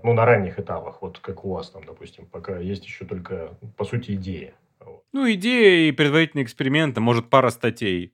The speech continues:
Speaker 2: Но, но при этом показывают такой proof of principle. То есть это не то, что, знаете, я придумал лекарство от рака, и такие, вау, да. Нет, а именно, что реально вот, э, есть,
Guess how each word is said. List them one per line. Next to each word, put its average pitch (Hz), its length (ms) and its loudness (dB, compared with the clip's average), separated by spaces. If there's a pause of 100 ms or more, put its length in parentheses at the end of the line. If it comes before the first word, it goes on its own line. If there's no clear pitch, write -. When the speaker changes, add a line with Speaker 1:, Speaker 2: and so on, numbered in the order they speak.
Speaker 2:
Но, 135 220 8
но 131 100 6
при 185 160 6
этом 220 180 4
показывают 151 460 6
такой 120 200 2
proof 185 260 -4
of 120 120 -14
principle. 107 540 -8
То - 80 -18
есть - 100 -8
это 120 140 -2
не 147 100 2
то, 226 160 6
что, 233 280 4 (240)
знаете, 147 440 6
я 156 160 6
придумал 147 380 4
лекарство 123 540 4
от 117 120 2
рака, 101 380 4
и 85 60 -4
такие, 90 240 -4
вау, 90 480 4
да. 92 300 -4 (320)
Нет, 127 260 4
а 117 160 8
именно, 160 240 4
что 143 180 0
реально 147 340 4
вот, 135 300 2
э, 101 480 0 (600)
есть, 131 640 0